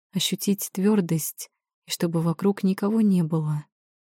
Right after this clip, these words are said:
Илья мягко отвёл мою руку от своего лица и негромко сказал: С тобой я о многом забываю,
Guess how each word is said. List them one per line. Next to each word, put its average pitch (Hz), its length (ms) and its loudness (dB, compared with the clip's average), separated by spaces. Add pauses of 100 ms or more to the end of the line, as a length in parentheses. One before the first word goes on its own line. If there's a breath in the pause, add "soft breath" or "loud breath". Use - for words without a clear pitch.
(140)
Илья 185 340 6
мягко 220 420 4
отвёл 202 340 4
мою 185 280 6
руку 196 300 2
от 165 100 2
своего 160 360 2
лица 196 560 0 (240)
и 247 120 6
негромко 208 460 4
сказал: 156 640 0 (720)
С - 60 -12
тобой 180 380 2
я 165 200 2
о 160 40 0
многом 170 400 2
забываю, 165 720 0